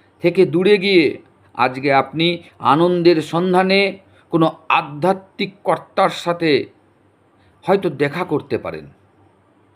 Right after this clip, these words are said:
এবং তাতে আপনার মন মস্তিষ্ক বেশ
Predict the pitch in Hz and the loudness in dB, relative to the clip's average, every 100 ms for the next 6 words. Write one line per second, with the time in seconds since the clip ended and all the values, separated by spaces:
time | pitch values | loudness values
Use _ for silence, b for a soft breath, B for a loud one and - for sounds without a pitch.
0 | _ - 151 156 147 143 143 151 143 143 | _ -2 0 0 -2 -6 -2 -2 -2 -4
1 | 143 120 113 127 131 123 117 120 - 131 | -4 -4 -4 -2 -2 -4 -6 -10 -10 -12
2 | - - 120 120 _ _ _ 131 175 180 | -12 -6 -6 -6 _ _ _ -2 0 0
3 | - | -8